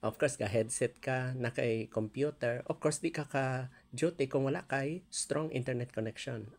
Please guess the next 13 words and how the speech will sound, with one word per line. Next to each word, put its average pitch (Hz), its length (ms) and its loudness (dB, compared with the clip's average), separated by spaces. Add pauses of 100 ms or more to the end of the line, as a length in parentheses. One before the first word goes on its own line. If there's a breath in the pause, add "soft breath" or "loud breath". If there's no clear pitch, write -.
Okay. 92 240 -8 (880 loud breath)
Ah, 120 80 -2
of 127 80 -4
course, 165 240 2
gikan 151 240 0
sa 127 240 2
gawas 110 480 0
overseas. 104 720 -4 (640 loud breath)
Kani 254 260 2
siya, 135 600 2 (400)
ako 147 240 2
i-explain 151 500 0
na. 131 120 2